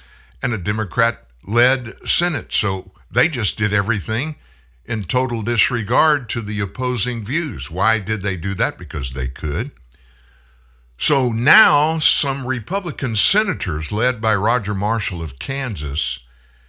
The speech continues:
have reintroduced legislation that bans the feds from funding, here we go again, gain-of-function research.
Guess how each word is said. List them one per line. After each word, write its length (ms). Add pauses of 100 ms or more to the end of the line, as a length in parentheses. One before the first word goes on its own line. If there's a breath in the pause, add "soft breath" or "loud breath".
(260 soft breath)
have 220
reintroduced 720
legislation 840
that 280
bans 460
the 120
feds 840 (280 loud breath)
from 220
funding, 840
here 120
we 140
go 220
again, 380
gain-of-function 1040
research. 840